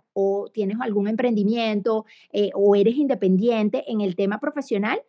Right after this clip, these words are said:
eventualmente lo tienes que retomar. Entonces es,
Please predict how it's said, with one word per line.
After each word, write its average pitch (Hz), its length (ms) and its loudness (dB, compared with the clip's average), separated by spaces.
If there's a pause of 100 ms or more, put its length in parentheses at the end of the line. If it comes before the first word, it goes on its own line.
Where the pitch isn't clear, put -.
(200)
eventualmente 226 600 -2
lo - 80 -2
tienes 277 260 -6
que 285 100 -6
retomar. 175 640 -6 (460)
Entonces 233 480 -2 (240)
es, 233 400 -4